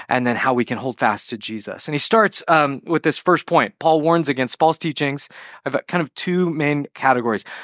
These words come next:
False teaching of legalism, false teaching of legalism, and then the false teaching of in-, uh, of spiritual experience or individualistic spirituality.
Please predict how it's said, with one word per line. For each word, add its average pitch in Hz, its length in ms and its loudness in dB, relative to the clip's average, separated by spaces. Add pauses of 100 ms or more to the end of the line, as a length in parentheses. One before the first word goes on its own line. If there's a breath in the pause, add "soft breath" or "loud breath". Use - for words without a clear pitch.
(140 loud breath)
False 196 180 4
teaching 180 360 2
of 131 160 -2 (160)
legalism, 180 880 4 (160)
false 156 140 0
teaching 170 240 -4
of 143 100 0
legalism, 170 580 0
and 135 180 -2
then 147 120 0
the 135 80 2
false 160 260 2
teaching 143 380 -2
of 117 160 2 (420 loud breath)
in-, 175 280 2
uh, 139 220 4
of 135 140 0
spiritual 175 800 2
experience - 1120 -6 (100)
or - 180 -6
individualistic 143 1000 2 (180 loud breath)
spirituality. 113 1120 -2